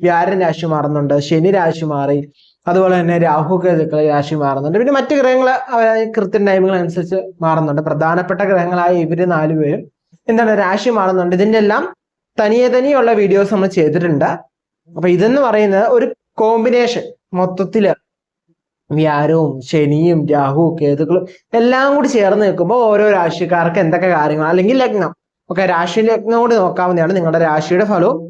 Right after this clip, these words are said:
ലഗ്നയുടെ ഫലവും എടുത്ത് കണ്ടോളൂ. അതിനനുസരിച്ചുള്ള വീഡിയോസ് തന്നെയാണ് നമ്മൾ ക്രിയേറ്റ് ചെയ്തേക്കുന്നത് കേട്ടോ. അതിനനുസരിച്ചുള്ള രാശി മാത്രം വെച്ച് നോക്കാവുന്ന രീതിയിലല്ല, രാശിയും ലഗ്നവും നിങ്ങൾക്ക്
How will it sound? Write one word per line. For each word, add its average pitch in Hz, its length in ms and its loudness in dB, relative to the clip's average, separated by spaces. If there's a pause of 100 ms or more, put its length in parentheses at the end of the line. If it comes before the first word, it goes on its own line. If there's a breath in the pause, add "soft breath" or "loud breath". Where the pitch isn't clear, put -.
ലഗ്നയുടെ 202 400 0
ഫലവും 190 260 2
എടുത്ത് 165 220 -2
കണ്ടോളൂ. 160 300 2 (400 loud breath)
അതിനനുസരിച്ചുള്ള 180 840 0
വീഡിയോസ് 175 380 2
തന്നെയാണ് 165 340 0
നമ്മൾ 156 240 0
ക്രിയേറ്റ് 139 320 0
ചെയ്തേക്കുന്നത് 127 400 0
കേട്ടോ. 214 160 0 (760)
അതിനനുസരിച്ചുള്ള 175 600 2 (360)
രാശി 170 300 0 (100)
മാത്രം 180 340 0
വെച്ച് 185 180 -8
നോക്കാവുന്ന 170 460 0
രീതിയിലല്ല, 151 300 2 (180)
രാശിയും 139 440 0 (100)
ലഗ്നവും 247 420 -2
നിങ്ങൾക്ക് 190 240 0